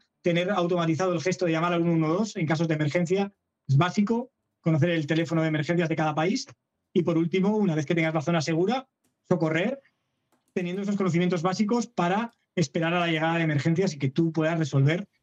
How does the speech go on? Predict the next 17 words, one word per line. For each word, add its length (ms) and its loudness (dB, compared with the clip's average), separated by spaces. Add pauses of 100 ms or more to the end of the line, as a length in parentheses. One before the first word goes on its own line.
(200)
una 160 4
situación 380 0
en 20 4
la 80 0
que 80 -10
puedas 160 0
salvar 240 0
la 80 0
vida 340 0 (360)
a 80 0
cualquier 320 2
persona, 400 0
tío. 220 0
Así 200 -8
que 300 2 (340)
me 140 4
parece 760 -2